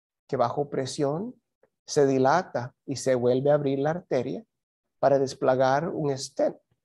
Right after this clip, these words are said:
Y un stent es un tipo de cosita metálica que se abre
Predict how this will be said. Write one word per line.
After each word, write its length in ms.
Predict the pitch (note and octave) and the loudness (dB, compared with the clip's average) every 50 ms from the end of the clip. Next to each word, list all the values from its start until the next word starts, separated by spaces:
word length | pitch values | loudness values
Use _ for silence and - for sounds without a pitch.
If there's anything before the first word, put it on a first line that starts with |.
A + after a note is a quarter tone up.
| _ _ _ _ _ _ _ | _ _ _ _ _ _ _
Y 80 | C#3+ C#3 | 0 0
un 140 | C#3+ C3+ | 2 0
stent 400 | B2 C3+ - E3+ F3 F3+ F3+ F3+ - - - _ | 0 0 2 2 2 2 2 -2 -8 -20 -16 _
es 140 | D3+ - - | -14 -12 -10
un 180 | C#3 C#3 C3 | -10 -10 -6
tipo 520 | - D3 C#3 C3+ - D#3 D#3 D3+ D3+ - _ _ _ _ _ _ _ _ _ _ _ | -6 -6 -6 -4 -2 0 0 0 -2 -8 _ _ _ _ _ _ _ _ _ _ _
de 800 | - C#3 C3 B2 A#2 A#2 A#2+ A#2 A2+ A2+ A2 G#2+ G#2+ A2 - _ | -2 0 2 2 2 0 0 -2 -2 -2 -4 -6 -8 -10 -12 _
cosita 380 | - - A#2 - C#3+ C3+ - D3+ | -14 -12 -8 -8 -4 -2 -2 0
metálica 560 | E3 F3 - - F3+ E3+ F3 F3 - F#3 F3 | 0 0 0 0 0 2 0 0 -2 -6 -6
que 120 | - F3 | -6 -8
se 180 | E3 - - - | -6 -4 -2 0
abre 420 | C#3 C3+ C3 C3 C#3 D#3 G3+ B3 | 2 2 2 2 0 -2 -4 -6